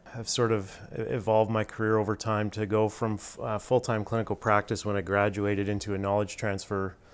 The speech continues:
and continuing education business now called R R S Education. And, um, currently working on that full-time, seeing patients a little bit for home care, and do a mix of other things. I, I lecture on, uh, in the orthopedics department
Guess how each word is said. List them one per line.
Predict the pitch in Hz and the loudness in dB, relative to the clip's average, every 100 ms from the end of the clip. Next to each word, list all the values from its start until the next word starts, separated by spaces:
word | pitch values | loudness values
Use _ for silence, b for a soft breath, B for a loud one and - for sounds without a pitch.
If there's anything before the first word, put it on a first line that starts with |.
| B B B B | B B B B
and | 104 98 | -8 -6
continuing | 110 110 104 101 | -6 -2 -2 -2
education | 95 - 101 98 98 | -4 -6 -6 -4 -4
business | 98 90 95 - | -4 -4 -4 -4
now | 98 98 95 | -2 -2 -2
called | - 95 92 87 - | -2 -2 -2 -6 -12
R | 104 101 98 | -4 0 2
R | 95 | 0
S | - | -2
Education. | 95 87 - 104 104 135 185 - B B B B B - | -6 -8 -6 -4 -4 -6 -8 -12 B B B B B -10
And, | 110 104 104 101 101 95 - B B B 127 117 | -4 0 0 0 0 -4 -10 B B B -12 -8
um, | 101 101 98 98 | -4 -4 -6 -8
currently | - 117 113 107 104 | -4 -2 0 0 2
working | 110 107 107 | 2 2 -2
on | 101 | 0
that | 98 | -2
full-time, | - 113 104 113 110 107 | 0 -2 0 -2 -2 -2
seeing | - 104 98 | -4 -4 -4
patients | 104 101 110 - | -4 -2 -4 -2
a | 101 | -2
little | 95 | -2
bit | 95 95 | -4 -6
for | 101 | -8
home | 92 98 98 | -6 -4 -4
care, | 104 98 95 - B B B B B - | -2 -2 -2 -6 B B B B B -10
and | 101 98 95 95 95 98 107 | -4 -2 -2 -2 -4 -8 -2
do | 123 | 0
a | 117 | 2
mix | 117 - | 0 0
of | 110 | 2
other | 107 | 2
things. | 104 101 92 | 2 -4 -2
I, | 98 95 | -2 0
I | 98 | 0
lecture | 107 107 - 110 104 | 0 0 0 -2 0
on, | 101 98 | 0 -2
uh, | 98 95 95 95 | -2 -2 -2 -4
in | 110 | -6
the | 107 | -4
orthopedics | 104 - 120 107 - | -4 -4 -6 -6 -6
department | 104 110 101 101 95 | -4 -2 -2 -2 -6